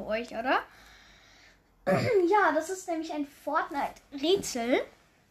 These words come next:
Und dieses Fortnite-Rätsel geht um Skins. Ähm,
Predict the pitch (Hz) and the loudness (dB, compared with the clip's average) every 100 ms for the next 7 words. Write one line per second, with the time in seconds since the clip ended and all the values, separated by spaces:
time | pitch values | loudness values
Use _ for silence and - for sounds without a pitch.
0 | _ _ - 311 330 370 - - 339 359 | _ _ -8 -4 0 0 -2 2 4 4
1 | 339 285 320 339 320 294 320 320 254 247 | 0 0 -2 -2 -4 -4 -4 -4 -8 -10
2 | - - 330 466 - - - _ _ - | -10 -4 -2 -2 -6 -8 -10 _ _ -20
3 | - - - - - 240 254 240 226 | -20 -20 -20 -16 -6 -4 -2 -4 -6